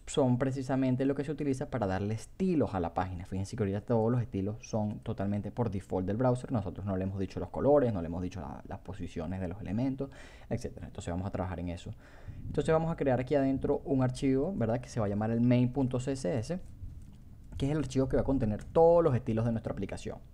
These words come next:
¿de acuerdo? Vamos a venir a nuestro index punto H T M L, ¿ok? Y vamos a importar este archivo. Para importar los archivos C S S se hace en el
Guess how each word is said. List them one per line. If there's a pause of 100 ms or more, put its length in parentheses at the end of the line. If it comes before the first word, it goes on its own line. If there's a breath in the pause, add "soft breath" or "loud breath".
¿de
acuerdo? (540 loud breath)
Vamos
a
venir
a
nuestro
index
punto
H
T
M
L, (220)
¿ok? (440 loud breath)
Y
vamos
a
importar
este
archivo. (420)
Para
importar
los
archivos
C
S
S
se
hace
en (640 soft breath)
el